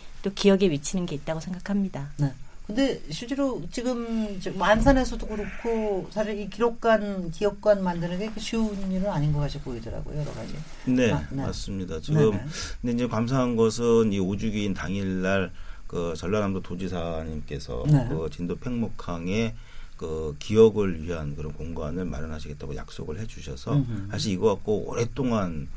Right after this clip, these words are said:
Speaker 3: 서로 좀 갈등을 빚어-, 빚어온 부분이 있거든요.
Speaker 2: 네네.
Speaker 3: 근데 그런 결정을 해주셔서 대단히 감사하다는 말씀을 우선 좀 드리고 싶고요. 어,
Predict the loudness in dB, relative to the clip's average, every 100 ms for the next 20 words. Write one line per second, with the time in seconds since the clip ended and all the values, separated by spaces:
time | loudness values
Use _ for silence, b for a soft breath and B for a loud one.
0 | b -8 -8 -4 -6 -2 -2 -4 -6 -6
1 | -6 -8 -10 -6 -2 0 -2 -4 -4 -4
2 | -4 -8 -6 4 6 6 2 -2 B B
3 | B -4 -2 -2 -2 -2 -2 -2 -6 -6
4 | -8 -6 -8 -6 -4 -4 -4 -4 -4 -4
5 | -6 -6 -6 -6 -6 -8 -8 -8 -8 -8
6 | -6 -6 -6 B B B B B -4 0
7 | 4 6 4